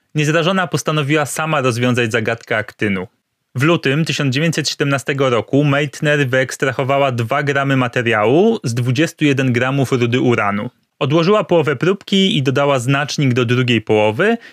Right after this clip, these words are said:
którą następnie poddała złożonej serii chemicznych etapów oczyszczania. Ku jej podekscytowaniu ta wyizolowana frakcja emitowała promieniowanie alfa, sugerując obecność nieznanego pierwiastka, którego poszukiwali.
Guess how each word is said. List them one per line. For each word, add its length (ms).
którą 240
następnie 480
poddała 520
złożonej 540
serii 320
chemicznych 560
etapów 460
oczyszczania. 680
Ku 120
jej 140
podekscytowaniu 1040
ta 200
wyizolowana 760
frakcja 720
emitowała 560
promieniowanie 640
alfa, 640
sugerując 600
obecność 540
nieznanego 500
pierwiastka, 760
którego 380
poszukiwali. 720